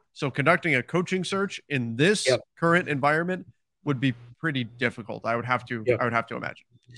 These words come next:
Speaker 2: Yeah, if it's not, i-, i-, if you don't, you wanna ideally get this done in the next couple of days. If
Speaker 1: Yep.
Speaker 2: you're not done in the next couple of days, then you definitely wanna get it done, uh, within that, that week-long window in between the draft and the
Speaker 1: Right.
Speaker 2: start of free agency. Otherwise,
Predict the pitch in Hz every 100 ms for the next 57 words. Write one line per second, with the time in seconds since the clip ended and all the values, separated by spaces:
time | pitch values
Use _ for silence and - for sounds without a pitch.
0 | - - 143 151 131 131 226 - 269 226
1 | 147 117 147 147 151 139 160 147 170 285
2 | 262 127 107 147 190 190 254 185 127 139
3 | 143 143 135 139 131 - 113 139 135 113
4 | 127 131 - 131 117 92 95 117 190 233
5 | - - - - 156 226 165 156 139 131
6 | 131 - 120 101 120 127 110 107 104 -
7 | - 151 180 175 123 117 113 104 107 104
8 | - 113 104 95 - _ - _ 123 113
9 | 104 117 117 113 107 101 95 - 104 92
10 | 107 135 117 120 110 110 127 120 110 107
11 | 107 - 110 95 107 113 127 - 110 101
12 | 95 113 110 110 101 107 139 165 151 117
13 | 135 117 98 92